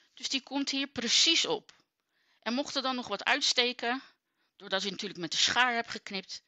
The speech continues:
kun je dat allemaal, eh, bijpunten. Zo noem ik het maar. En er komt ook weer, ehm, dat randje eromheen. En alleen een baard. Want het is de bedoeling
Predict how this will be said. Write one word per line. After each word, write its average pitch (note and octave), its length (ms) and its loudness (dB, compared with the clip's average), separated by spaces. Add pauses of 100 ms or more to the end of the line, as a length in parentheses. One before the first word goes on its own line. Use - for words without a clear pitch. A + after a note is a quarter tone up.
(540)
kun A3 140 -4
je G#3 80 2
dat F#3+ 140 -4
allemaal, F3+ 460 2
eh, E3 160 -2
bijpunten. E3+ 760 -4 (300)
Zo - 160 -20
noem D#3+ 240 -14
ik D3+ 80 -16
het - 120 -20
maar. D#3 280 -20 (3750)
En B3 60 -6
er C4+ 60 -4
komt A#3 240 -4
ook A#3+ 160 0
weer, G#3+ 320 -2
ehm, F3+ 320 -6 (920)
dat A3 160 -6
randje A3 420 2
eromheen. G3+ 600 -2 (1080)
En B3 200 0
alleen A3 340 2
een A#3 140 -2
baard. D3+ 360 -4
Want G#3 280 -12
het - 120 -18
is A#3+ 200 0
de G3+ 120 -2
bedoeling C4+ 600 -4